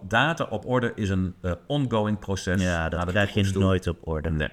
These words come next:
Speaker 2: Er is
Speaker 1: nooit op orde.
Speaker 2: altijd wel iets wat je kunt toevoegen of
Speaker 1: Absoluut.
Speaker 2: nodig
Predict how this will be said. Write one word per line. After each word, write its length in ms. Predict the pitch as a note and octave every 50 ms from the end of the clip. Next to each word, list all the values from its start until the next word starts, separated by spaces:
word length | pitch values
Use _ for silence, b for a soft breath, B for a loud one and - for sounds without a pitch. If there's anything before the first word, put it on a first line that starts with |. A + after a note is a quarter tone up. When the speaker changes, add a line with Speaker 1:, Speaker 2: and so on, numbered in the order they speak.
| -
Speaker 2:
Er 140 | - G2+ G2
is 100 | G2 F#2+
Speaker 1:
nooit 140 | - E2 D#2+
op 40 | G#2
orde. 80 | A2 A2+ A#2+
Speaker 2:
altijd 220 | B2+ B2+ A#2+ G2
wel 200 | G2 G2 F#2+ G2
iets 200 | F#2+ F2+ - -
wat 200 | - F#2 F2 -
je 60 | - -
kunt 220 | - F#2 F2+ -
toevoegen 560 | - F#2+ F2 - - E2+ E2+ E2 - - E2
of 60 | A#1
Speaker 1:
Absoluut. 340 | D#2 D#2 - - F2+ D#2 D#2 E2
Speaker 2:
nodig 320 | E2+ E2+ E2 E2 E2+